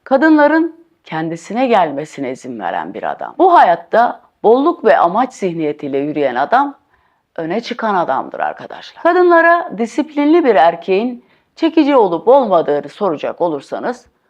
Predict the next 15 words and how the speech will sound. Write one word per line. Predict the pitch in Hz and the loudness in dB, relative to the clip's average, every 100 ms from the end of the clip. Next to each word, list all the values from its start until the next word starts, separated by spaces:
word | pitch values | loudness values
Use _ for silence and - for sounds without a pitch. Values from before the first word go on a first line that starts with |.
| _ - | _ 0
muhtemelen | 370 359 294 233 240 285 | 0 4 4 4 4 2
yüzde | 254 240 254 247 | 0 0 0 0
doksan | 262 - 233 180 | -2 0 -2 -2
dokuzu | 175 180 233 311 - | -6 -8 -8 -8 -4
evet | - 330 330 - | -2 0 -4 -8
diyecektir. | 180 - - _ - - | -10 -8 -10 _ -20 -2
Tek | 403 415 | -2 2
yapmanız | 254 185 - 160 160 165 | 2 2 0 0 -2 0
gereken | 202 165 165 185 262 - _ _ | 2 2 0 -4 -4 -14 _ _
çok | - 403 403 | -2 -2 0
yönlü | 202 180 233 | 0 0 -2
bir | 226 - | -2 2
erkek | 175 185 302 330 | 2 0 -4 -2
olmaya | 302 262 214 190 170 - | 0 2 0 0 0 -2
odaklanmak. | - 147 147 - 120 82 76 58 - | -4 -2 -2 0 -2 -2 -6 -12 -16